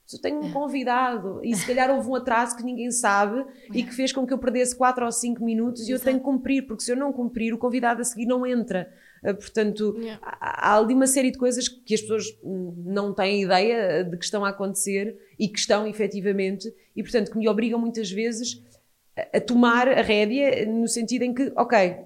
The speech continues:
Speaker 1: temos que acabar. E se
Speaker 2: Uhum.
Speaker 1: calhar eu não consegui tirar tudo o que eu queria ter tirado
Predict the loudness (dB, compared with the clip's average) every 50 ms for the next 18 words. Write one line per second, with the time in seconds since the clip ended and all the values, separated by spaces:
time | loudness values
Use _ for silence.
0 | -10 -4 -4 -2 -2 -2 -4 0 0 2 4 4 4 2 0 -2 -6 -2 -2 -2
1 | 0 0 0 0 0 0 2 0 0 0 0 -2 -2 0 0 0 0 0 0 0
2 | 0 0 0 0 2 2 4 4 4 2 0 0 0 0 0 0 -2 -2 -2 -2
3 | -2 -2 -2 0 2 2 2 2 2 -2